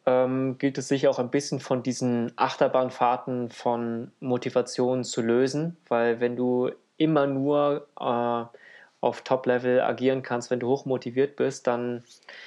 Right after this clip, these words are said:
ja, dann hast du ein Problem. Also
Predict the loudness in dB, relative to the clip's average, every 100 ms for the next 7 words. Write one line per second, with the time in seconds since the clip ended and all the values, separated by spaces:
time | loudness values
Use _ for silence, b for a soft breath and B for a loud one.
0 | B B B B -12 -2 2 2 2 -2
1 | -2 -2 -2 0 2 2 0 -10 _ _
2 | -2 -2 2 2 4 2 0